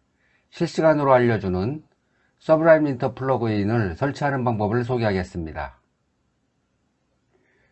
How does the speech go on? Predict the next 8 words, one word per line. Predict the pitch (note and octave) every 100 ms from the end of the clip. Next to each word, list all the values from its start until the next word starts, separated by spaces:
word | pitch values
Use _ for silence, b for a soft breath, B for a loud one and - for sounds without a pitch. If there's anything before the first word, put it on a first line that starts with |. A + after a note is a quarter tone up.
| _ _ -
이미 | A#2+ C#3
서브라임 | A#2+ D#3+ E3 E3 D3+
린터 | C#3 A#2+ C3 B2
에이치티엠엘 | G#2+ A#2+ - C3+ A#2+ A#2
타이드 | A#2 C#3 C3+ B2 A#2+
플러그인을 | C3 A#2+ A2 G#2 G2+
설치한 | F#2+ B2+ C3 A#2+
상태라면 | G#2 G2 G#2+ G2 F2+ A2 G2 C#2+